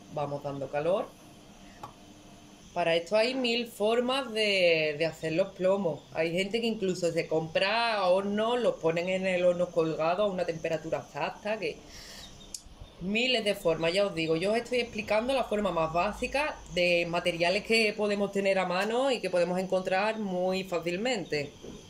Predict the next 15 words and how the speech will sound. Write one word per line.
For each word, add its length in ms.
Esto 240
ya 140
les 160
digo, 360
es 220
paciencia, 800
tiempo, 680
que 80
ahora 160
nos 160
viene 220
un 120
tiempo 280
estupendo 580
de, 560